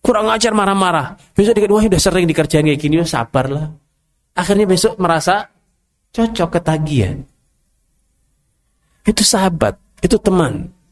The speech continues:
Maka orang yang bersahabat dengan orang-orang yang tidak peduli dengan halal haram, maka kepedulian dia dengan halal haram lama-lama juga akan luntur. Walaupun hari ini dia berapi-api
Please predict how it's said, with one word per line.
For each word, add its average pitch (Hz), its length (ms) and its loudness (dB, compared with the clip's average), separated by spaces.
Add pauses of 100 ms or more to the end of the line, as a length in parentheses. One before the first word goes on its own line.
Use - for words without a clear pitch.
(460)
Maka 175 400 0 (640)
orang 247 300 2
yang 202 260 2
bersahabat 175 720 0 (760)
dengan 190 580 2 (540)
orang-orang 208 400 2
yang - 80 -4
tidak 170 180 0
peduli 190 540 -2
dengan 160 320 0
halal 143 260 0
haram, 127 460 -4 (1200)
maka 202 400 0 (400)
kepedulian 185 800 2
dia 190 160 2
dengan 175 240 -2
halal 165 260 0
haram 180 220 0
lama-lama 165 480 0
juga 156 320 -2
akan 220 320 -2 (560)
luntur. 185 400 0
Walaupun 208 400 2
hari 226 240 0
ini 262 160 2
dia 240 240 0
berapi-api 220 840 -4